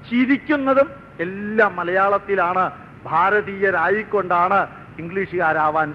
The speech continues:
സാധ്യമല്ല. അതുകൊണ്ട് ദിശാബോധത്തിലേക്ക് തിരിച്ചു വരാൻ ഒരു മൈനർ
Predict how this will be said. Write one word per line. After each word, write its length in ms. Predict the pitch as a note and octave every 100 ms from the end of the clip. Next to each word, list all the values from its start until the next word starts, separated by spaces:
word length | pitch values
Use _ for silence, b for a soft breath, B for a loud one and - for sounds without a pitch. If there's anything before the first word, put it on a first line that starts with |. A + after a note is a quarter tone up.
| -
സാധ്യമല്ല. 800 | D#3+ D#3 D#3+ F3+ D#3+ E3+ D#3 - - - - F#3
അതുകൊണ്ട് 920 | G#3 A#3 D4+ B3+ A3+ A3+ A3+ A#3 F#3 - - - - - - - - D#3+
ദിശാബോധത്തിലേക്ക് 1800 | D#3+ A#3 A3 G#3+ G#3+ G3 G3 G3+ G3 G3 G3 - F#3+ E3+ E3 - D#3 E3 -
തിരിച്ചു 460 | G3+ C4 D#4 - D#4
വരാൻ 480 | B3+ G#3+ G3+ F3+ C#3+ - - - - -
ഒരു 180 | D4 D4+
മൈനർ 1000 | C4+ A#3 A3+ A#3+ C#4+ D4 D4+ D#4 D#4+